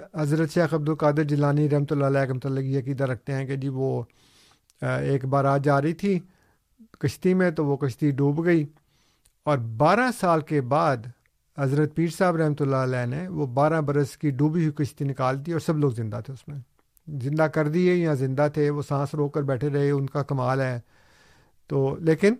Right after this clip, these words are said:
بہرحال وہ انہوں نے، اور اس طرح کی بہت سی کرامات کہ جی وہ ایک مرید کو کی جان قبض کر لی ملک الموت نے، اس کے پیچھے اڑے ہیں اور پھر وہ اس سے، اس کو کہا کہ تم دے دو، وہ، اس نے انکار کر دیا، اس کو مکہ مارا، اس کی آنکھ نکل گئی، مطلب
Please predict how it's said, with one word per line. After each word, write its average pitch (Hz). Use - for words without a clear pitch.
بہرحال 143
وہ 147
انہوں 151
نے، 156
اور 220
اس 247
طرح 240
کی 220
بہت 185
سی 190
کرامات 160
کہ 170
جی 165
وہ 165
ایک 151
مرید 151
کو 151
کی 160
جان 147
قبض 156
کر 151
لی 147
ملک 143
الموت 139
نے، 139
اس 139
کے 147
پیچھے 151
اڑے 160
ہیں 147
اور 139
پھر 143
وہ 147
اس 139
سے، 135
اس 147
کو 156
کہا 156
کہ 151
تم 143
دے 139
دو، 151
وہ، 151
اس 147
نے 143
انکار 135
کر 147
دیا، 143
اس 135
کو 147
مکہ 131
مارا، 143
اس 135
کی 139
آنکھ 127
نکل 143
گئی، 143
مطلب 139